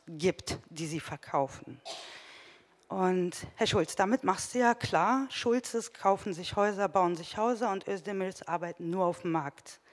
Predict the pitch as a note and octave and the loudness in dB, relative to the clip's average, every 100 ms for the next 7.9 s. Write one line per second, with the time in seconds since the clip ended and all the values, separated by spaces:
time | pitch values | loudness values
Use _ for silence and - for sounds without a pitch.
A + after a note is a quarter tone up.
0 | - - - - F3+ F3+ F#3+ G3 F#3+ - | -20 -20 -6 0 0 0 0 0 0 -2
1 | G3 - - D3+ C#3 C3+ - - G#3 F#3 | -2 -2 0 2 0 -8 -8 2 4 4
2 | F#3+ F3+ D#3 C#3 C3+ D#3 - - - - | 0 -2 -2 -4 -6 -8 -10 -8 -8 -6
3 | F#3 - A#3+ B3+ _ _ _ F3+ D#3 G3 | -6 -6 -6 -6 _ _ _ -10 -6 -4
4 | F#3 - F#3 - - F3 - E3+ E3+ D3 | -4 -2 -2 -2 -8 -10 -6 -8 -6 -8
5 | - E3+ F3 F3 F3 - - F#3+ - A3+ | -8 -4 -4 -4 -8 -10 -4 -4 -4 -6
6 | A#3 - A3+ B3 - - - - - - | -6 -2 -2 -2 -8 -12 -12 -14 -14 -16
7 | - - G3+ G3 F#3+ F#3+ F#3+ F#3 | -18 -12 -10 -6 -4 -4 -4 -8